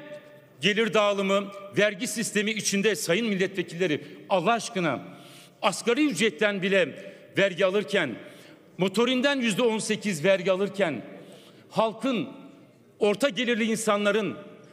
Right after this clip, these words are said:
öğretmenin, mühendisin maaşından, gelirinden vergi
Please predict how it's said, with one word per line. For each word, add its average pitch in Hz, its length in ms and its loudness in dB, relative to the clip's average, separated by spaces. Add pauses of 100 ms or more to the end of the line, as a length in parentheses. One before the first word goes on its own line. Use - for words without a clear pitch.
(180)
öğretmenin, 214 800 2 (380)
mühendisin 214 800 0 (460)
maaşından, 208 840 0 (220)
gelirinden 220 640 2
vergi 202 460 0